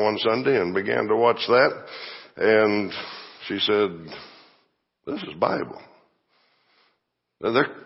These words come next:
they're coming out of the Bible every time on every answer." And they watched it long enough that they said, "That, that's what we're looking for. We're getting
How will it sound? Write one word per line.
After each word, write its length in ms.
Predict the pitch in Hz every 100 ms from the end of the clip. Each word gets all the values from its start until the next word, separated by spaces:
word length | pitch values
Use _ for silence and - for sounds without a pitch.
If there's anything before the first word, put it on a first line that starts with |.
| - -
they're 100 | 127
coming 260 | - 135 135
out 140 | 131
of 60 | 120
the 60 |
Bible 480 | 117 - - 98 107
every 200 | 127 135
time 360 | 143 147 117 82
on 160 | 98
every 320 | 120 120 127
answer." 300 | 135 127 - - - _ _ _ _ _ _ _ _ _ _ _ _ _ _ _
And 140 | - 101
they 80 | 117
watched 400 | 104 113 - 95
it 80 |
long 280 | - 101 95
enough 260 | 101 104 123
that 140 | 90 85
they 120 | 95
said, 200 | 107 104 90 80 - - - - _ _ _ _ _ - 82 78
"That, 140 | - - -
that's 240 | 104 -
what 120 | 110
we're 160 | 104 110
looking 360 | 190 - 67 -
for. 120 | - - _ _ _ _ _ _ _ _ _ _ _
We're 240 | 104 101 113
getting 280 | 120 92